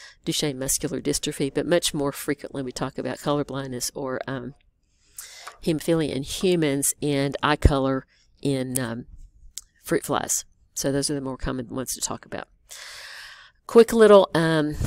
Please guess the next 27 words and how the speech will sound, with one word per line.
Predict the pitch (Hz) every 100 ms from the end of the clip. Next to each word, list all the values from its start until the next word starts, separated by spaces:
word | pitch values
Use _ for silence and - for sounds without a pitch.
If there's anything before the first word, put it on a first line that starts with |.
| -
concept | 196 180 - -
map | 175 170
here, | - 185
just | 170 -
going | 147 143 147
over, | 139 147 143 -
you | 156
know, | 139
genes | 135 147 143
and | 143
chromosomes, | - 131 - 135 131
basically. | - 139 - - 139 139 - _ _ _ _ _ - - -
So | - 147
genes | 156 160 151
are |
located | 147 143 147 127
on | 127
chromosomes. | - 196 202 202 190 185 190 - - - - - -
There | 160 151
are | 147 -
alternate | 156 - 170 -
versions | 165 156 165 156
of |
the | 147
gene | 160 151
called | 147 135 123
alleles. | 131 147 156 170 196 -